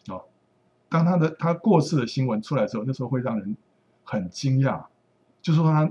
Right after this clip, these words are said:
他年纪这么轻，然后事业这么发达的时候，突然过世，会让人一个很大的一个震撼。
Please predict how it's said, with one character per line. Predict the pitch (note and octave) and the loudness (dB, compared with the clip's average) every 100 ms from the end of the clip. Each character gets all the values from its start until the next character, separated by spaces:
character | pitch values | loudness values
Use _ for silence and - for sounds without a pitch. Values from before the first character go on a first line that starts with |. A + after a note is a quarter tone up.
| - | -2
他 | - | 2
年 | E3 C#3 A#2 C#3+ | 4 6 4 -2
纪 | - C3 - | -2 -2 -2
这 | - A2 | -4 -4
么 | G#2+ | -4
轻， | - - A2+ | -8 -6 -6
然 | G2 | -4
后 | - | -8
事 | - - D3+ | -8 -2 2
业 | B2+ | 2
这 | G#2+ | -2
么 | A2 G#2 - | -4 -6 -6
发 | A2 | -6
达 | A2 F2 | -6 -12
的 | |
时 | F2+ F2+ | -14 -18
候， | - _ _ | -18 _ _
突 | - D#3 | 0 2
然 | A#2 | 2
过 | A#2 G2 | -4 -6
世， | - G#2+ - - | -12 -14 -16 -4
会 | D#3 | 0
让 | C#3+ B2+ | 0 0
人 | A2+ | -2
一 | |
个 | A2+ A2 | -4 -8
很 | E2+ | -8
大 | G2+ A2+ | -6 -8
的 | F2 | -8
一 | |
个 | F#2+ | -16
震 | - A2 F2 | -10 -10 -8
撼。 | - | -14